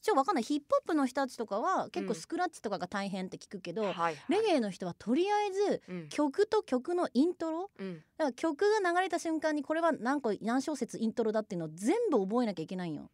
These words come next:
Speaker 2: もう、多分感覚的にやってるんだろうね。
Speaker 1: そうそうそうそうそう。
Speaker 2: うん。
Speaker 1: ってなったらさ、
Speaker 2: うん。
Speaker 1: これめちゃめちゃ曲の勉強にもなるし、
Speaker 2: もちろん。
Speaker 1: あとリリックの勉強も私、もっとし、まあ、しなきゃいけないし、
Speaker 2: うん。
Speaker 1: これはこうだからこの後にこれとか。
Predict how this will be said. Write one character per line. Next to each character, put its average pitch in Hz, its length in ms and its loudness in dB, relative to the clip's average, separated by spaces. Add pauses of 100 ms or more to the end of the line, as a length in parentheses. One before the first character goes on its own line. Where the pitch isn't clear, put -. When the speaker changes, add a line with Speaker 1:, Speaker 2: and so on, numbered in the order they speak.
(100)
Speaker 2:
も 185 420 -2
う、 165 180 -4
多 233 140 -2
分 196 180 -4
感 220 220 -6
覚 285 180 -6
的 294 240 -8
に 285 280 -4
や 320 40 -6
っ 262 40 -6
て - 20 -6
る 285 140 2
ん - 20 4
だ 226 80 0
ろ 262 80 6
う 247 40 6
ね。 247 80 6
Speaker 1:
そ - 0 -
う - 20 6
そ 262 80 6
う - 20 6
そ 180 180 2
う 226 60 2
そ 185 40 2
う - 60 2
そ 208 200 0
う。 175 260 -2
Speaker 2:
う - 40 -8
ん。 - 20 -12
Speaker 1:
っ 151 40 -14 (260)
て 311 120 2
な 359 120 4
っ - 20 -20
た - 180 -2
ら 156 80 -8
さ、 175 300 -4
Speaker 2:
う 196 40 -6
ん。 165 220 -8 (180)
Speaker 1:
こ 214 80 -6
れ 175 80 -2
め 165 160 -10
ち - 200 -6
ゃ 330 40 0
め 381 120 0
ち 440 100 0
ゃ - 20 -2
曲 392 280 0
の 403 140 4
勉 381 220 2
強 381 200 2
に 392 140 -2
も 294 100 2
な 202 160 -2
る 185 120 -2
し、 175 440 -2
Speaker 2:
も 165 120 -10
ち - 180 -12
ろ 160 220 -6
ん。 - 20 -
Speaker 1:
あ 220 80 -2
と 208 140 2
リ 208 120 2
リ 269 120 2
ッ 277 40 -4
ク 330 120 0
の 302 100 4
勉 285 220 2
強 294 120 0
も 269 100 4
私、 254 460 -2
も 262 100 2
っ - 20 0
と 208 80 -8
し、 - 120 -8
ま 202 200 0
あ、 - 100 -10
し - 140 -6
な 220 80 0
き 190 60 -4
ゃ - 20 -2
い 143 40 -6
け 196 120 -6
な 190 160 -4
い 156 80 -6
し、 - 240 -4
Speaker 2:
う 196 60 -6
ん。 - 20 -4
Speaker 1:
こ 226 80 0
れ 208 80 4
は 190 100 2
こ 233 140 -2
う 208 80 0
だ 185 80 -4
か 208 80 -4
ら 202 80 -2
こ - 120 -10
の 202 120 -2
後 196 160 -6
に 160 100 -6
こ - 120 -8
れ 170 120 -2
と 160 140 -10
か。 156 360 -4